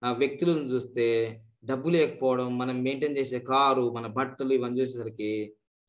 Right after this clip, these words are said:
చాలా బాధ అనిపించింది నాకు. అరే, మనం ఎందుకు ఇబ్బంది పడుతున్నాం అసలు? దీని కారణం ఏంది? రూట్ లెవెల్ ఏంది? నా, నా బొట్టులో చేంజ్ ఉందా? నా తలలో, జుట్టులో ఉందా? నా గడ్డంలో ఉందా? నా యాటిట్యూడ్లో ఉందా?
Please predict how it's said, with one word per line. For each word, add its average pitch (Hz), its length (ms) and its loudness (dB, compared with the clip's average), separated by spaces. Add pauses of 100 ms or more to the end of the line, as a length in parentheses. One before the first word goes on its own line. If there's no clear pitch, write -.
చాలా 107 200 -4
బాధ 101 240 -4
అనిపించింది 92 520 -10
నాకు. 82 160 -16 (720)
అరే, 104 560 -4 (100)
మనం 110 120 -6
ఎందుకు 127 300 -2
ఇబ్బంది 123 280 -2
పడుతున్నాం 101 440 -8
అసలు? 98 400 -8 (320)
దీని 117 120 -6
కారణం 123 440 0
ఏంది? 104 420 -6
రూట్ 131 240 -2
లెవెల్ 123 200 2
ఏంది? 101 440 -4 (280)
నా, 107 140 -6 (760)
నా 117 120 -2
బొట్టులో 120 420 0
చేంజ్ 127 320 2
ఉందా? 117 200 -4
నా 120 100 0
తలలో, 127 520 2
జుట్టులో 135 360 0
ఉందా? 117 200 -2
నా 113 240 -4
గడ్డంలో 131 380 0
ఉందా? 110 300 -4
నా 107 280 0
యాటిట్యూడ్లో 127 540 -2
ఉందా? 107 380 -6